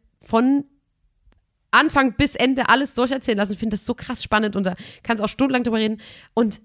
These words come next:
das finde ich sehr interessant. Und wenn das, ich meine, bloß wenn es rein theoretisch möglich wäre, dass ein Mann sagt, „Ey, wir entscheiden uns jetzt quasi, du, du bist leider, es, es ist halt leider bei deinem Körper so, dass du die Kinder zur Welt bringst, aber dafür bin ich die Person, die hier stillt.“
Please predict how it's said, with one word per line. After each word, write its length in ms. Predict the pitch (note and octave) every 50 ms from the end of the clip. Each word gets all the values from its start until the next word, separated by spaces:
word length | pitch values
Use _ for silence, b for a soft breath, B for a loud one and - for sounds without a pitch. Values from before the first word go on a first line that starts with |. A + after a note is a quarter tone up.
| _ _
das 180 | - G3 - -
finde 220 | - B3 B3+ - -
ich 120 | G#3 -
sehr 220 | - - B3 B3
interessant. 380 | B3+ B3 - A#3 - G#3 F3+ - B B B
Und 160 | B A3+ G#3
wenn 120 | A3+ A#3 A#3+
das, 240 | - D#4 G#4+ - -
ich 120 | - C4+ -
meine, 140 | D4+ E4+ D4
bloß 160 | C4 D4 -
wenn 100 | B3+ C4+
es 160 | C#4+ - -
rein 220 | - D#4 F4+ F#4 F4 - - b b b -
theoretisch 440 | - D4+ D4 B3+ D#4+ C#4 D4 - -
möglich 360 | C4 D4 E4+ - E4 - -
wäre, 260 | B3+ B3+ B3+ C4 - b b b b b b
dass 160 | - A#3+ -
ein 60 | A#3+
Mann 160 | A#3 A#3+ C4+ C4+
sagt, 180 | C#4+ C4+ -
„Ey, 300 | - C4 D4 E4 F#4 F#4+ - b b b b b
wir 140 | G#3 B3+ G3
entscheiden 460 | B3 - - A3+ A#3 C4 E4+ D4+ D#4
uns 100 | D4+ C4+
jetzt 160 | D4+ A#3 -
quasi, 480 | - - A#3+ C4 C#4 A#3 C#4 C#4+ C4+ - B B B B
du, 240 | - C4 C4+ A3 -
du 280 | - - - C4 A3+
bist 280 | G3+ _ - B3 - -
leider, 520 | A#3 G#3+ G#3+ B3+ C#4 C4+ C4 B3+ A#3 G3+ - -
es, 200 | - A3+ - -
es 240 | - G3 C4 - B3
ist 100 | B3+ -
halt 140 | C4+ A#3+ G#3+
leider 220 | A3 A3 A#3 A#3
bei 80 | G3 G3
deinem 120 | G3 F#3+
Körper 240 | - B3 A#3+ B3+ C4
so, 100 | A3 A3+
dass 160 | G3+ F#3 -
du 100 | - G#3
die 160 | G#3+ G3+ G#3+ E3+
Kinder 240 | - A#3 C4 D4
zur 120 | - - A#3+
Welt 160 | A#3 A#3 -
bringst, 260 | - A3+ A3 G#3+ -
aber 120 | - F3+ F3
dafür 260 | - F3+ G3 - A3
bin 120 | E3+ F#3 -
ich 200 | - G#3+ G3+ -
die 80 | G3+
Person, 340 | E3 F#3+ E3+ D#3 E3 E3+ E3+
die 80 | D#3 D#3+
hier 140 | C#3+ A#2
stillt.“ 460 | - - - - D#3+ B2 - - -